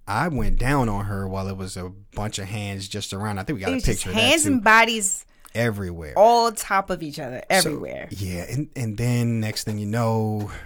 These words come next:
Speaker 1: it's just the sex started. I mean, it was
Speaker 2: Mm-hmm.
Speaker 1: just bodies. The womanizer was what it's called.
Speaker 2: Oh, the womanizer, right.
Speaker 1: Mm-hmm. And then, um, shit.
Speaker 2: And I'm assisting you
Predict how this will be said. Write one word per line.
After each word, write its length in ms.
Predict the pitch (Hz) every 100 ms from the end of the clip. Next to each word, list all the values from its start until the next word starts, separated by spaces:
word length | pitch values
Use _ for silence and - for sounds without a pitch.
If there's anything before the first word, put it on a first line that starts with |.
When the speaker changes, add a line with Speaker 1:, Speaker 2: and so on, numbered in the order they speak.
| - -
Speaker 1:
it's 280 | 104 95 104
just 420 | 95 - - - _ -
the 100 | -
sex 420 | - 101 87 -
started. 560 | - 85 87 90 90 87
I 100 | 107
mean, 280 | 95 92 101
it 100 | 120
was 160 | 107
Speaker 2:
Mm-hmm. 120 | 104 98
Speaker 1:
just 260 | 92 95
bodies. 640 | 113 107 104 104 101 101 - -
The 140 | 82
womanizer 720 | 87 185 170 117 98 98 92
was 180 | 95 98
what 120 | 101
it's 140 | 92 -
called. 240 | - 82
Speaker 2:
Oh, 340 | 220 262 254 240
the 100 | 196
womanizer, 600 | 165 185 185 170 156 165
right. 320 | 165 170 147 104
Speaker 1:
Mm-hmm. 540 | 143 151 107 135 117 - - - - - - - - - _
And 400 | 107 101 98 98
then, 720 | 110 104 104 101 104 104 101 -
um, 640 | 98 95 95 92 92 92 - _ _
shit. 360 | - - - -
Speaker 2:
And 120 | 175
I'm 180 | 208 208
assisting 640 | 180 - 202 202 220 214
you 340 | 196 190 240